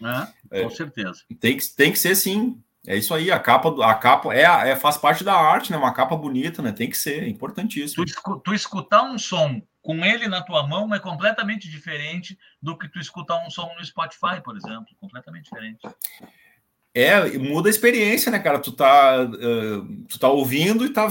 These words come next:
Speaker 2: e tá vendo ali aquilo que o
Speaker 1: É.
Speaker 2: artista quer te mostrar, né? Isso é que é o mais
Speaker 1: É um,
Speaker 2: legal, né, cara?
Speaker 1: é um complemento, né, cara? Exatamente.
Speaker 2: Claro,
Speaker 1: Bom,
Speaker 2: claro.
Speaker 1: então tá. A brincadeira seria a seguinte, Juliano, tá? Digamos
Speaker 2: Vamos lá.
Speaker 1: que, digamos que agora, pós-pandemia,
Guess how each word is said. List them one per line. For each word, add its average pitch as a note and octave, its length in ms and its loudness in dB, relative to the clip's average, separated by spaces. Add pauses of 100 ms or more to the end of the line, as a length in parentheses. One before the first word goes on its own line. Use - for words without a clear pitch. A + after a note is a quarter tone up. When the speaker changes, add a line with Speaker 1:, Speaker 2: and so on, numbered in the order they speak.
Speaker 2:
e D3 180 -2
tá D#3 180 2
vendo D#3+ 460 0
ali E3+ 160 0
aquilo F3 320 -2
que F#3+ 100 -6
o F3 120 2
Speaker 1:
É. E3+ 160 4
Speaker 2:
artista G3 320 0
quer F#3+ 160 -6
te - 80 -6
mostrar, G#3 520 0
né? D3+ 120 -4
Isso B2+ 200 -4
é - 40 -12
que - 60 -10
é - 40 -8
o - 20 -6
mais F3+ 140 2
Speaker 1:
É G3+ 40 2
um, - 40 2
Speaker 2:
legal, G2+ 340 -2
né, F#2 140 -10
cara? - 140 -16 (100)
Speaker 1:
é D#3+ 100 -6
um F3+ 140 0
complemento, F#3+ 720 -6
né, A#2+ 140 -8
cara? F#2+ 240 -12
Exatamente. A#2+ 480 -10
Speaker 2:
Claro, F3+ 560 -2
Speaker 1:
Bom, - 160 2
Speaker 2:
claro. D3 420 -6
Speaker 1:
então A3+ 360 -2
tá. G#2+ 340 -2
A C3 80 -4
brincadeira G#3 640 -2
seria G3+ 320 -6
a F3+ 40 -6
seguinte, A#2 1080 -6
Juliano, G#2 580 -6
tá? D#3+ 400 0
Digamos F#3 460 -2
Speaker 2:
Vamos G3 180 0
lá. - 80 -2
Speaker 1:
que, F3+ 260 -10 (440)
digamos F#3+ 500 -4
que F3+ 140 -6
agora, E3+ 560 2
pós-pandemia, E3 1000 -6